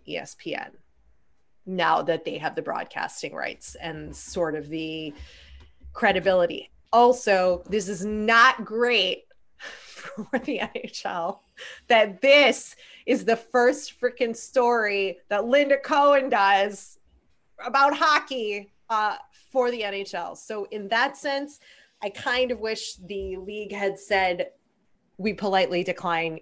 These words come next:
your invitation, Linda," because this is not setting the league up for success. Like, where is, like, all of the, like, good stories rolling out on E S P N about the N H L? No, no, let's start with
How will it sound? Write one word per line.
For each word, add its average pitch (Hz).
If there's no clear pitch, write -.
your 165
invitation, 160
Linda," 160
because 185
this 233
is 247
not 208
setting 180
the 170
league 175
up 175
for 170
success. -
Like, 170
where 202
is, 185
like, 175
all 175
of 165
the, 165
like, 185
good 196
stories 170
rolling 160
out 160
on 160
E 165
S 160
P 165
N 156
about 156
the 175
N 165
H 160
L? 156
No, 403
no, 330
let's 285
start 254
with 208